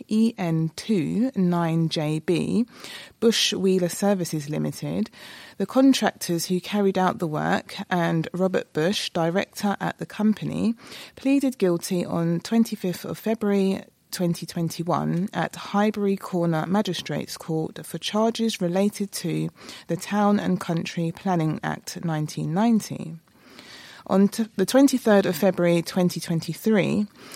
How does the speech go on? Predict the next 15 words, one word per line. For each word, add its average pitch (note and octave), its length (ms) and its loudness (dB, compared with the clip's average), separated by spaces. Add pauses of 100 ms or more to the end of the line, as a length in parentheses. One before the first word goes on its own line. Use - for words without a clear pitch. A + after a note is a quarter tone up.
(240)
the F#3 100 0
three B3+ 360 4
defendants E3+ 640 2
were E3+ 80 2
ordered G#3+ 360 4
to - 80 -6
pay E3 340 0
more F3 400 4
than D#3 200 0
two A3 240 2
hundred E3+ 400 0
and D#3 180 0
fifty-five E3+ 720 -2
thousand F3+ 800 0
pounds D3 480 -2